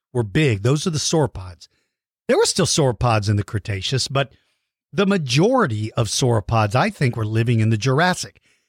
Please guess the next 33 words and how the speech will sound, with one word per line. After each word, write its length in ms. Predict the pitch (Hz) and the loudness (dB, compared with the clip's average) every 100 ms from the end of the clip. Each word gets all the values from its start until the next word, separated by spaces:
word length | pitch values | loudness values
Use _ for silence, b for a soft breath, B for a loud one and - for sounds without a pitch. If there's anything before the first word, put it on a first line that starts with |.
| _ | _
And 120 | 143 165 | 0 2
it 140 | 208 | 2
would 180 | 175 151 | 2 2
make 320 | 160 175 - | 2 2 0
sense 520 | - - 208 - - | -2 2 0 0 -4
that 240 | - 139 151 | -4 -2 -2
the 80 | |
carnivores 880 | - - 170 190 202 120 127 127 123 | -4 0 2 2 2 2 2 2 0
would 160 | 143 123 | -2 0
be 160 | 143 | -2
big 280 | 120 185 202 | 0 -2 0
enough 280 | 160 120 117 | 2 2 0
to 100 | 135 | -2
take 220 | 151 147 | -2 -2
advantage 480 | 131 123 170 170 131 | -2 0 2 2 2
of 140 | 139 | 0
that 180 | 127 127 | 0 -2
food 280 | - 240 202 | 0 0 0
source. 480 | - 107 85 - - _ _ _ _ _ _ _ _ _ _ _ _ _ | -2 -6 -8 -18 -20 _ _ _ _ _ _ _ _ _ _ _ _ _
You're 120 | 113 127 | -4 -2
not 160 | 196 | 0
gonna 180 | 214 196 | 2 2
let 200 | 190 185 | 2 0
something 340 | 208 185 147 | -2 0 2
that 200 | 165 180 | 2 0
big 160 | 208 156 | 0 0
walk 300 | 143 185 175 | 2 0 2
around 240 | 170 170 | 0 2
and 80 | 131 | 2
not 180 | 165 175 | 2 -2
be 140 | 160 | -2
a 40 | 147 | -2
target. 520 | - 247 214 220 | 0 0 2 -2